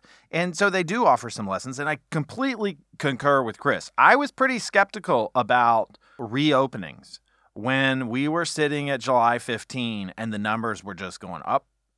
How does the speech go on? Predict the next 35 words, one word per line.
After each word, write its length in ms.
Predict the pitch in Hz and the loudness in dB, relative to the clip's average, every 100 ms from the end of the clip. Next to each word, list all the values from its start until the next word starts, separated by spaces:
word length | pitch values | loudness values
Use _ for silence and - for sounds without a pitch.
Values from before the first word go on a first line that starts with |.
| 92 | -14
and 180 | 85 - | -14 -4
up 220 | 208 - _ _ - | -2 -2 _ _ -14
and 140 | 95 - | -14 -10
up 220 | 104 101 _ _ - | -6 -6 _ _ -16
and 180 | 98 85 | -14 -10
up. 260 | 87 - _ - | -10 -10 _ -16
And 140 | 107 | -8
I 80 | 110 | -8
thought, 300 | 107 101 - | -6 -10 -12
"Man, 400 | 95 104 110 95 | -14 -10 -8 -8
this 220 | 90 127 | -10 -12
is 180 | - 113 | -12 -14
just 260 | - 110 - | -12 -14 -12
crazy." 340 | 110 120 95 - | -8 -8 -8 -4
I 60 | 180 | -2
didn't 200 | 247 170 | 0 2
know 120 | 131 | 2
which 300 | 120 139 135 | 2 -2 0
end 160 | 127 | -2
was 160 | 104 120 | -2 2
up, 260 | 151 107 - | 4 4 2
but 180 | 120 - _ _ | -4 -4 _ _
it, 140 | 120 135 | -8 -6
it 160 | 117 - | -6 -2
certainly 340 | 139 127 117 | -2 -2 -4
made 160 | 98 90 | -6 -8
me 120 | 98 | -4
nervous. 520 | 143 175 120 107 - _ _ - | 2 2 2 -4 -8 _ _ 0
And 240 | 180 190 - - - | 2 2 -2 -18 -4
I, 160 | 131 175 - | 0 0 4
I 120 | 156 | 2
think 360 | 156 190 196 - 143 | 2 -2 -2 -4 -4
that, 420 | 156 156 151 - - | 2 4 2 -2 -2
uh, 180 | 131 127 | 2 2
on, 280 | 139 131 | 2 -2